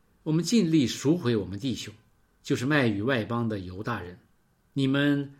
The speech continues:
还要卖弟兄，使我们赎回来吗？”也就是说，神救赎我们这些属他的子民脱离奴役，带我们回到耶路撒冷。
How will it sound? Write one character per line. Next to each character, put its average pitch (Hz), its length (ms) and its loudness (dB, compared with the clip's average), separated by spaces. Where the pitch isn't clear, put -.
还 123 180 -8
要 131 180 0
卖 135 360 2
弟 90 240 -10
兄， - 180 -14
使 120 300 -4
我 113 160 0
们 110 200 -4
赎 110 360 -6
回 117 180 -6
来 104 180 -6
吗？” 123 240 -8
也 110 80 -6
就 120 120 -4
是 113 140 -6
说， 131 320 -4
神 214 320 2
救 233 180 2
赎 165 160 -6
我 127 100 0
们 117 120 -6
这 151 100 -4
些 139 240 -6
属 98 400 -8
他 135 180 -6
的 139 140 -6
子 - 260 -8
民 95 380 -8
脱 143 280 -4
离 101 180 -8
奴 87 220 -12
役， 107 180 -8
带 117 180 -2
我 98 100 -6
们 98 120 -8
回 104 160 -6
到 104 120 -8
耶 98 140 -6
路 92 100 -10
撒 107 180 -10
冷。 107 120 -14